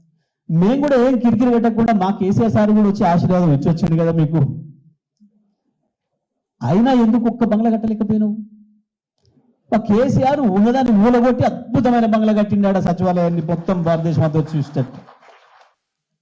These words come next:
ఏది మీ మునగంతనం? మహామేధావులు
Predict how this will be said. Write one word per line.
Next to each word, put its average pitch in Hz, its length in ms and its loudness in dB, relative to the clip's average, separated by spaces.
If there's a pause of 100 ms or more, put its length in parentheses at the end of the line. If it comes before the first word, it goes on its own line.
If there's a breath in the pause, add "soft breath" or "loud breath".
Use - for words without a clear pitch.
(200)
ఏది 175 200 -2 (380)
మీ 151 80 -8
మునగంతనం? 175 680 -8 (1400)
మహామేధావులు 208 720 2